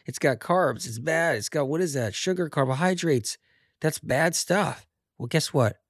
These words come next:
Potatoes possess the right kind of it, the right kind of carbohydrate, one that's received by our intestinal tract as if it was mother's milk. Good bacteria in our intestinal tract feed off of glucose from potatoes.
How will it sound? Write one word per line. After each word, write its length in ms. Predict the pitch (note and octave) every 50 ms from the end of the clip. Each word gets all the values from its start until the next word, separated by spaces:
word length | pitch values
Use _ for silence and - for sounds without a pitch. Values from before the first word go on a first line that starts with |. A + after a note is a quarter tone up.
| _ _ _ _ -
Potatoes 640 | A2+ - - - - C#3 D#3 E3+ F#3 G3 F#3+ -
possess 560 | - - B2+ A2+ - C3+ C3+ C#3+ - - - _ _ -
the 100 | A#2+ G#2+
right 320 | G#2 A2 A#2 A#2 B2 - _
kind 420 | - - B2 - A2 A2+ A#2 A#2 G#2
of 140 | F#2 F#2+
it, 200 | F2+ E2 - - _ _ _ _ _ _ _ _
the 80 | - G#2+
right 220 | C3 C3+ B2 -
kind 320 | - - C3+ C3 C#3 C#3
of 80 | B2+ G2+
carbohydrate, 800 | - G#2+ G#2+ G2+ G#2 G2 F#2+ G2+ G2+ F#2+ - G#2 G2 F2+ E2 D#2+ - _ _ _ _ _ _ _
one 340 | A2+ G2+ A2 B2 D3+ F3 F#3
that's 240 | G3 F#3+ - - G#3
received 680 | F3+ - - - - D3 C#3 C3 C3 B2 - - - _ _ -
by 140 | A2+ G#2+
our 160 | G#2 G2+ G2 F#2+
intestinal 720 | F#2 G#2 F2+ - - - D3+ - - - A2+ G#2+ F#2+ F2+
tract 600 | - - - G2+ F#2 - - - - - - - _ _ _ _
as 140 | - A2+ A#2
if 120 | D3 - -
it 80 | G#3
was 160 | E3+ A#2 G2
mother's 520 | G#2+ G2+ G2 A2 C3+ D3+ - G3 F3 - G#2+
milk. 560 | G#2+ A2+ D#3 G3 F3+ - - - - - - _ _ _ _ _ _ _
Good 140 | - C#3+ C3+
bacteria 500 | D3+ C#3+ C3 - - - C#3 C#3 C3 B2
in 80 | A2+ G#2+
our 60 | G#2
intestinal 520 | G2+ G2+ - B2+ A#2+ - - F3 E3+ E3+
tract 320 | - - F#3 F#3 F#3 - _ _ _ _ _ _
feed 340 | _ - - F#3 F3+ D#3 B2+
off 260 | B2 B2+ D#3 E3+ -
of 100 | B2+ G#2
glucose 460 | - - C3 D#3 D#3+ - - A2 G2
from 240 | - - A2+ G2+ F#2+
potatoes. 880 | F2+ G2 - - - D#3+ F#3 G#3+ F3 B2 D#2 A#1+ G1+ - - - -